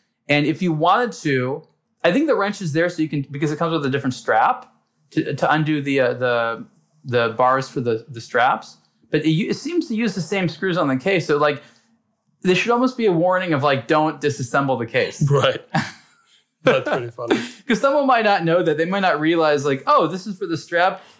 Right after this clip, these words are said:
Speaker 1: Yeah, well, the same size screws are, like, on the bezel, on the back of the case.
Speaker 2: <laughs> Yeah.
Speaker 1: So imagining someone going a little bit too far.
Speaker 2: I would mess that up, I think. I
Speaker 1: Right?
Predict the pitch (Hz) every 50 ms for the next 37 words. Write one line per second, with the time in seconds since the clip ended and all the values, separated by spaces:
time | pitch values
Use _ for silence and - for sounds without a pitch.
0 | _ - 196 196 196 202 185 - - - 233 247 254 254 233 - - 226 208 208
1 | 190 - - - - 185 190 190 170 175 165 151 147 139 151 143 143 131 123 127
2 | 143 151 160 156 170 170 165 165 160 165 160 - - 220 - - - 160 135 196
3 | 170 143 147 156 151 - 160 147 143 139 - 156 151 151 160 165 165 - - _
4 | _ - - - - - - 214 202 185 185 196 220 208 233 233 202 - - 208
5 | 196 190 185 170 165 170 175 175 175 165 165 151 147 143 143 151 160 165 151 160
6 | 151 - - 156 147 - - 120 113 117 123 147 185 185 - - - - - -
7 | 151 143 135 127 131 123 120 - - 120 110 113 113 110 - 117 113 113 110 104
8 | 123 117 113 113 110 104 - - 151 156 156 165 185 214 220 -